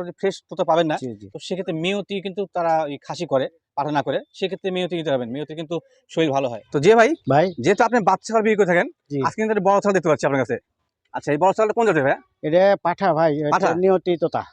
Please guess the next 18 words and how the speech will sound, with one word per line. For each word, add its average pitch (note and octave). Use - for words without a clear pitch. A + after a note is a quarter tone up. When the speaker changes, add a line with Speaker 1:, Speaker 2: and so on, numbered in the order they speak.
Speaker 1:
মেয়তি G3+
তোতা, C3
Speaker 2:
জি। A2
Speaker 1:
আচ্ছা, B2+
আচ্ছা, A#2
নিঃসন্দেহে D#3+
ভালো D3+
কথা D#3+
বলছেন। D#3+
তো G#3+
মেয়তি F#3+
তো G#3+
অরিজিনাল G3+
না, D#3+
মানে C#3+
ক্রস? D#3+
Speaker 2:
না, -
ক্রস G#3